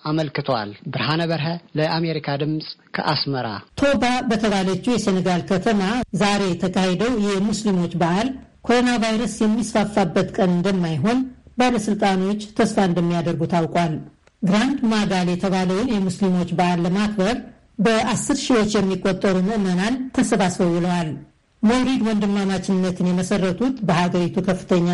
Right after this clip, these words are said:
Speaker 2: ተደማጭነት ያላቸውን ሃይማኖታዊ መሪን ለማክበር ነው በዓሉ የተደረገው። በዛሬው በዓል በኮቪድ አስራ ዘጠኝ ምክንያት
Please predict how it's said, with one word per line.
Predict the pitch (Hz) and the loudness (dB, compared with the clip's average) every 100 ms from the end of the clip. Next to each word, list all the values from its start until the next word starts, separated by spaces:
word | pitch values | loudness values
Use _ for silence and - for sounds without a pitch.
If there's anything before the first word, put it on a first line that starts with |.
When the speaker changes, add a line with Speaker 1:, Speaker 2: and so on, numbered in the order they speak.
| 170 | 0
Speaker 2:
ተደማጭነት | 185 180 180 175 175 170 170 | 0 0 0 0 0 -2 0
ያላቸውን | 180 170 185 185 226 262 262 - - | 0 0 0 0 0 0 -2 -8 -2
ሃይማኖታዊ | 208 214 214 220 214 208 202 | 2 2 2 0 0 0 2
መሪን | 208 208 262 240 | 0 0 0 0
ለማክበር | 220 214 208 190 180 | 0 0 0 0 0
ነው | 165 147 - - | 0 -4 -6 0
በዓሉ | 202 190 | 2 4
የተደረገው። | 180 180 175 170 170 170 170 156 - _ - | 0 0 0 0 0 0 -2 -4 -10 _ -6
በዛሬው | 202 226 214 247 269 262 | 2 2 2 0 0 0
በዓል | 220 185 196 254 | 0 0 0 0
በኮቪድ | 190 208 208 214 | 0 0 0 0
አስራ | 208 - 190 | 0 0 0
ዘጠኝ | 180 180 180 | 0 0 0
ምክንያት | 185 202 202 254 | 0 0 0 0